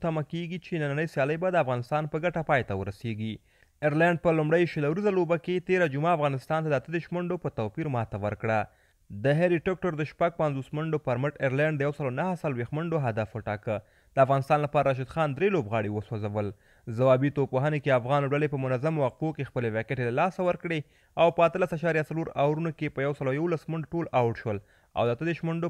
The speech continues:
په توپیر یې لوبه وبایلله. د افغانستان لپاره محمد اسحاق تر ټولو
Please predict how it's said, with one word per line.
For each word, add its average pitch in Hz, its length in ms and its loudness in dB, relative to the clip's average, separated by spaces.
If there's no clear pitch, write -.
په 127 160 -2
توپیر 110 320 -4
یې 175 320 -2
لوبه 113 240 2
وبایلله. 107 440 0
د 160 100 6
افغانستان 165 380 2
لپاره 160 320 4
محمد 147 300 0
اسحاق 156 320 2
تر 139 160 0
ټولو 143 180 -2